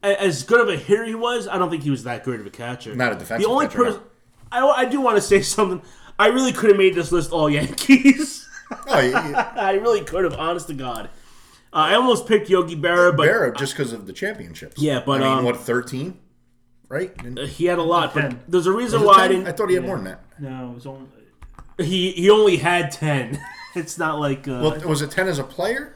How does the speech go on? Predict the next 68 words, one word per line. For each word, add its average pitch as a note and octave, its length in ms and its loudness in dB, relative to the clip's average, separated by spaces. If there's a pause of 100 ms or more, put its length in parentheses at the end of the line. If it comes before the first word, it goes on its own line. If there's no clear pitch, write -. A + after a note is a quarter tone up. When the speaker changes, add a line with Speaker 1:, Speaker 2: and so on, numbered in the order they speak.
Speaker 2:
I G3+ 80 -8
thought C4+ 200 -6
he A3+ 80 -8
had F#3+ 80 -6
more A3+ 200 -8
than G2 120 -10
that. E2+ 220 -14 (280)
Speaker 3:
I C#3+ 60 -20
think G#3 200 -10
it G#3 40 -20
was C3+ 120 -12
only C#3 200 -10
ten. D#3+ 320 -18 (440)
Well, E3 220 -8
not D#3 240 -10
only. D3+ 320 -8 (380)
It - 60 -12
was D#3+ 100 -10
ten A#3 280 -8
or F#3 100 -6
eleven. D3+ 380 -8
I D3 100 -14
thought G3+ 160 -4
he F3 40 -6
had F#3 140 -2
enough F3+ 200 -6
for D#3+ 120 -6
his. C#3+ 340 -10
Speaker 1:
He C#3+ 160 -2
had, C#3+ 220 0
he C#3 80 -4
had D3+ 140 0
Speaker 2:
He C#3 100 4
Speaker 1:
it C3+ 60 0
Speaker 2:
had C#3 100 4
Speaker 1:
both C#3 80 -2
Speaker 2:
more C#3+ 120 2
Speaker 1:
hands. C#3 80 -6
Speaker 2:
for D3 140 -2
each C3+ 160 -2
hand, C3+ 300 -4
Speaker 3:
Yeah. C#3+ 160 -4
Speaker 1:
Each, C3+ 160 -6
Speaker 2:
or A#2+ 140 0
Speaker 1:
each - 100 -2
Speaker 2:
each C#3 80 -2
Speaker 1:
finger, C#3+ 80 0
Speaker 2:
finger. A#2+ 500 -4 (300)
Speaker 1:
yeah. B2 460 -2 (100)
Um, B2 160 -6 (180)
<laughs> - 200 -20
but D#3+ 100 -2
I D#3+ 40 -2
put A3 240 -2
Johnny G3+ 220 0
Bench E3 280 -4
'cause, D3+ 180 -14
just F#3 240 -14
because D3+ 320 -8
I, B2+ 220 -6
I - 20 -8
think, B2+ 320 -12 (320)
I C3+ 100 -12
think C#3+ 260 -4
Bench C3+ 200 -4
was A#2 80 -14
a A#2 60 -12
better A2+ 580 -8